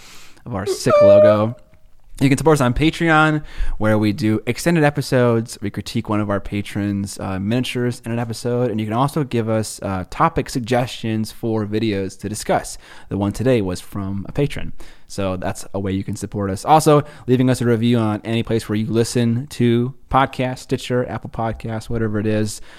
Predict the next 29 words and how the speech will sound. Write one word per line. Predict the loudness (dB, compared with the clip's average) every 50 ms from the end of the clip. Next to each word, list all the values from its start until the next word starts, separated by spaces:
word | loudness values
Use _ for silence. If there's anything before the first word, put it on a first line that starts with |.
| -12 -2 0
Um, | 0 2 4
I | 6 6
was | 6 4 4
reading | 4 4 6 6 6 6 4 2 2 0
the | 0
reviews | 0 2 0 0 0 0 2 2 2 0 0 -4
on, | -4 -4 -4 -4 -4 -4 -6 -8 -8
uh, | -8 -8 -8 -8 -8 -8 -10 -12 -14 _ -20 -20 -20 -20 -20 _ _ -12 -2
Apple | -2 0 0 0 0
Podcasts | 2 2 4 2 2 2 2 2 2 2 0
when | -2
I |
was | 0 0
in | 0 -2
Miami | -2 -2 -2 -2 -2 0 0 0
just | -2 -4 -6 -6
'cause | -8 -8 -8 -10 -14 -14 -14
I | -12
had | -12 -12 -10 -6 -4 -2 -2
it | 0 2 4
up. | 4 2 2 -2 -10 -10
And, | -8 -6 -4 -4 -4 -4 -4
uh, | -4 -6 -6 -6 -8 -10 -10 -14 _ -20 -20 -20 -20 -20 -20 -20 -20 _ -14 -6
I | -2
mean, | 0 0 2
th-, | 0 2
they're | 4 6 8
all | 8 8 6
nice. | 4 -2 -4 -6 -8 -10 -14 -18 -18